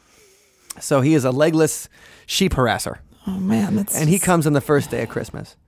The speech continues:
Speaker 1: Uh, then there's Gully Gawk, the second day. Uh, he hides in gullies, waiting for an opportunity to sneak into the
Speaker 2: <gasps>
Speaker 1: cowshed and steals milk.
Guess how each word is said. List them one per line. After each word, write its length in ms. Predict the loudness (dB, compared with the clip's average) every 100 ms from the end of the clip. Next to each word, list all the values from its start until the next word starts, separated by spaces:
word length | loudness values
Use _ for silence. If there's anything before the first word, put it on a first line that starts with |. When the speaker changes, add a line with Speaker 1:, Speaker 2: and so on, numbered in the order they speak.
| _ -20 -20 -10 0
Speaker 1:
Uh, 180 | 2
then 360 | 4 4 2 2
there's 220 | 2 2
Gully 300 | 2 2 2
Gawk, 540 | 2 4 4 2 -2 -14
the 100 | -12
second 380 | 0 2 2 -2
day. 300 | -2 -4 -6 -10 -20 -20 -20 -6
Uh, 160 | -6 -6
he 220 | -4 0
hides 280 | 2 2 0
in 100 | 0
gullies, 400 | 2 2 0 0
waiting 180 | 0 2
for 120 | 2
an 60 | 0
opportunity 500 | 0 0 0 2 0
to 40 |
sneak 340 | -2 0 0 2
into 100 | 2
the 80 | 2
Speaker 2:
<gasps> 60 |
Speaker 1:
cowshed 500 | 4 2 2 2 2 0
and 160 | 0 2
steals 440 | 2 2 4 4
milk. 380 | 4 0 -2 -14